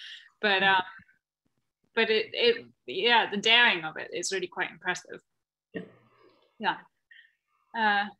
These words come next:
Speaker 1: uh, one more comment from, it's a comment, not a question, but the, apparently the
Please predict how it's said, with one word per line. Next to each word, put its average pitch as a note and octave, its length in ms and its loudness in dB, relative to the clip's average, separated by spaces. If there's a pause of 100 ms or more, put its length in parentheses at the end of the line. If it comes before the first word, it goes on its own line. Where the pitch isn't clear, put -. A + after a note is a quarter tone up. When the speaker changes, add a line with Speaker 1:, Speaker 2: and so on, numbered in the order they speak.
(520)
Speaker 1:
uh, A#3 240 6
one D4+ 280 8
more C#4 340 -6
comment C#4 320 4
from, A3+ 320 2
it's A3+ 180 -2
a A3+ 60 -2
comment, B3 320 4
not G#3+ 140 4
a G#3 40 -2
question, B3 480 0
but A3+ 140 2 (100)
the, G#3+ 220 0
apparently A#3 420 2
the A3 100 -6